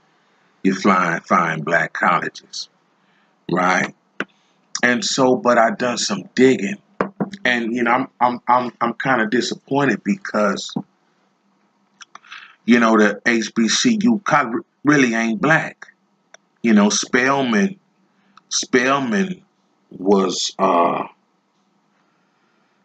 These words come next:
<sighs> you know, always been a college for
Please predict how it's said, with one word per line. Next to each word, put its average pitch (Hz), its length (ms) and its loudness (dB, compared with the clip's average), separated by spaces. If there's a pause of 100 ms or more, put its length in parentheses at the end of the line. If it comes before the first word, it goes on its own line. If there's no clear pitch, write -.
(540)
<sighs> - 60 0 (340)
you 117 120 6
know, 110 220 0 (300)
always 127 440 2
been 110 180 -2
a 98 100 0
college 98 600 0
for 85 500 -6